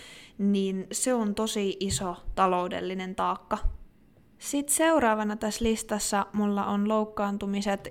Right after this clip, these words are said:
ja se on mun mielestä ehkä kaikista surullisin syy joutua luopuun omasta lajistaan. Ja mä myös ite putoon tän kategorian alle.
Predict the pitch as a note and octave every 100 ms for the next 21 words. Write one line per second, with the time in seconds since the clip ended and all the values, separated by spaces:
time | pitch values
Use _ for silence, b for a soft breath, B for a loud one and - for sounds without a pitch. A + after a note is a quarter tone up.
0 | - G#3 G#3 G3 F#3+ - - - A3+ A3+
1 | A3 G#3 G3 G3+ G#3+ G3+ - F#3+ F#3+ F#3+
2 | G3+ - G3+ F#3+ F#3+ G#3+ A#3 A#3 A#3 A#3
3 | A#3 G#3 G#3 A3 A3+ G#3 G3 G3+ G3 F#3+
4 | F#3+ F#3 - F#3+ F#3+ F#3+ G3 - F#3 F#3+
5 | G3+ - A3+ A3 A#3 B B B B B
6 | B - G3 F#3+ F#3 F#3 - G3 F#3+ F#3+
7 | F#3+ - A3 G#3 F#3 - F#3+ - G3 G3
8 | G3 F#3 F#3+ F#3+ G3+ G#3 A3+ A#3+ A#3 A3
9 | A3 A3